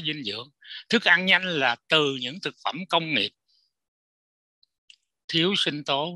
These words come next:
thiếu khoáng chất, thiếu chất xơ. Bệnh nó bắt đầu, nó tác hại trên cơ thể mà mình không biết. Đến khi mình biết rồi đó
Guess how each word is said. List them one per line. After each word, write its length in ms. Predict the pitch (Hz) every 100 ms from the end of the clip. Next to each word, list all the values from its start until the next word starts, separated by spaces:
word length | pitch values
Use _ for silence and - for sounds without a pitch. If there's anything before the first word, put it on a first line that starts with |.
| -
thiếu 260 | 165 170 165
khoáng 240 | 160 160 156
chất, 220 | 165 160 -
thiếu 280 | - 170 175
chất 120 | - -
xơ. 340 | - 139 139 - _ _ _ _ _ _ _ _
Bệnh 300 | 135 120 127
nó 120 | 160 185
bắt 240 | 208 -
đầu, 280 | 131 113 95 _ _ _ _ _ _ _ _ _ _ _ _ _ _ _ _ _ -
nó 80 | 175
tác 220 | - 220
hại 240 | - - 110
trên 160 | 127
cơ 140 | 127 131
thể 220 | - -
mà 120 | 147
mình 160 | 110 -
không 120 | - 131
biết. 180 | 147 151 _ _ _ _ _ _ - - _ _ _
Đến 220 | 196 285 240
khi 160 | 226
mình 200 | 208 156
biết 240 | 170 311 -
rồi 260 | 147 139
đó 120 | 151